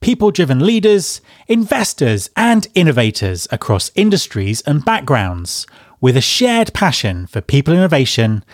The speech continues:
and transforming the world of work. Transform twenty twenty-four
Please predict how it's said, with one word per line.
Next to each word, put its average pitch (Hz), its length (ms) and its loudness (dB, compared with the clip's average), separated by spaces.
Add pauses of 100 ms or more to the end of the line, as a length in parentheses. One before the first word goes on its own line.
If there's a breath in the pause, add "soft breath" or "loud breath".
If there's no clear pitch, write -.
(260 loud breath)
and 190 200 -4
transforming 165 1000 0
the 151 140 0
world 101 340 -2
of 139 100 0
work. 180 520 -2 (200)
Transform 175 680 0
twenty 151 400 -2
twenty-four 143 840 0